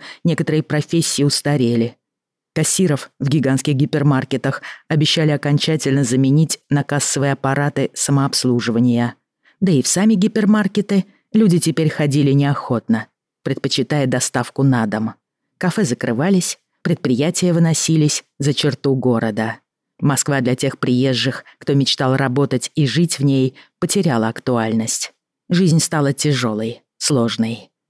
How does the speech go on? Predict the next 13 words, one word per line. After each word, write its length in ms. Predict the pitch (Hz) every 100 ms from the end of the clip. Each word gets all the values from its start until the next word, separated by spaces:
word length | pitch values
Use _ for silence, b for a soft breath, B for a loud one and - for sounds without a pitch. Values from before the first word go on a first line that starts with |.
| _ -
Но 140 | 165
только 260 | 147 139 143
не 160 | 139
для 120 | 123
Галины. 640 | 123 131 139 110 113 110 - _ _ _ -
Чем 280 | 131 117
дальше, 420 | 113 139 160 156 - B
тем 220 | - 156
сильнее 640 | 123 - 117 123 135 160 156 _
она 220 | - 180 175
ценила 420 | - 135 160 147
помощь 480 | - 135 127 127 123
Романа. 640 | 139 127 120 107 110